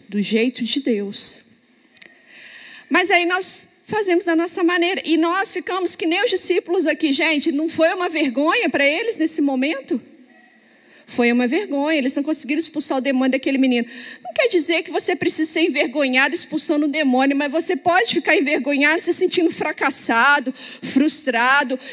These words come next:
e impotente diante das circua-, situações que você fala,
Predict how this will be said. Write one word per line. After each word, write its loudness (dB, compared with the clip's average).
e 4
impotente 0
diante 2
das 0
circua-, 2
situações 0
que -6
você -2
fala, -2